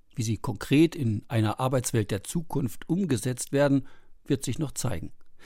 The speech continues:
Am Institut versucht man parallel auszuloten, welche Vorstellungen insbesondere Jugendliche von ihrer beruflichen Zukunft haben.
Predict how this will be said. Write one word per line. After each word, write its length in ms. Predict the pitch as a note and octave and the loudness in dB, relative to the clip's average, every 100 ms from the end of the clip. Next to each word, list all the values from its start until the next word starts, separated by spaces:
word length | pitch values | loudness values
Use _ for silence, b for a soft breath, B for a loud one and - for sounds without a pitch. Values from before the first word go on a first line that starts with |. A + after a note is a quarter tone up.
| B B | B B
Am 120 | D3 | 4
Institut 500 | F#3 F3+ D#3+ F3 A#3+ | 6 4 2 2 2
versucht 400 | - B2 D3+ - | 2 2 2 2
man 200 | G3 F#3+ | 0 2
parallel 540 | E3 C3+ A#2+ A#2+ C#3 - | 0 2 2 2 2 0
auszuloten, 720 | C3+ D3 - G3 F3 F3+ F#3 | 0 0 0 -2 0 0 0
welche 220 | C#3+ C#3 A#2+ | 0 -2 -4
Vorstellungen 640 | D#3 E3 - D3+ B2+ G#2+ | 0 2 4 2 4 2
insbesondere 580 | - A2+ B2+ A2+ B2+ A#2 | 2 0 0 2 4 4
Jugendliche 580 | A2+ F3 D#3+ C3+ - A#2 | 4 2 0 0 0 -2
von 160 | A#2 | 0
ihrer 300 | C3 A#2+ G#2 - | 0 2 0 0
beruflichen 580 | G2+ A2 E3+ - A2 G#2+ | 0 0 0 -2 -2 0
Zukunft 540 | - E3+ D3 B2 - | -2 -2 -2 -2 -2
haben. 280 | A2+ G#2+ | -2 -2